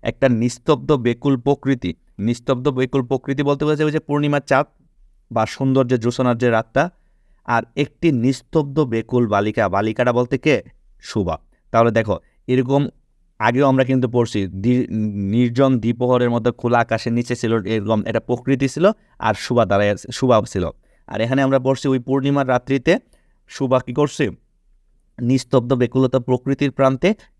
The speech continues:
সুবা, এ, নিস্তব্ধ বেকুল বালিকা, অর্থাৎ সুবা, ক্লিয়ার? দাঁড়ায় আছে, ওকে, ফাইন। অর্থাৎ এই যে এই ব্যাখ্যাটা হচ্ছে এখানে দেখো, ব্যাখ্যাটা সুন্দর করে এখানে লেখা আছে।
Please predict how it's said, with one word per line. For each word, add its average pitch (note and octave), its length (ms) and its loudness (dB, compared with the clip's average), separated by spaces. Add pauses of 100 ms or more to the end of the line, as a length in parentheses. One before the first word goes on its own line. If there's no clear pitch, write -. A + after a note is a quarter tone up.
(180)
সুবা, B2+ 360 2
এ, B2 140 -2
নিস্তব্ধ A#2 560 -2
বেকুল C#3+ 480 -2 (200)
বালিকা, F#2 420 0 (180)
অর্থাৎ G#2 280 -2
সুবা, E2+ 320 -2 (360)
ক্লিয়ার? C#3 220 4 (400)
দাঁড়ায় F#2+ 320 2
আছে, E2+ 260 -8
ওকে, F2+ 240 -6
ফাইন। E2+ 240 -6 (580)
অর্থাৎ G#2 360 2
এই A2 200 0
যে A2 140 0
এই A2 220 0
ব্যাখ্যাটা A2 380 2
হচ্ছে A2 180 -2
এখানে A2 160 0
দেখো, G2+ 200 0
ব্যাখ্যাটা G#2 320 -2
সুন্দর G#2+ 240 -2
করে G#2 140 -2
এখানে G2+ 160 0
লেখা G2 240 -2
আছে। C#3+ 200 -2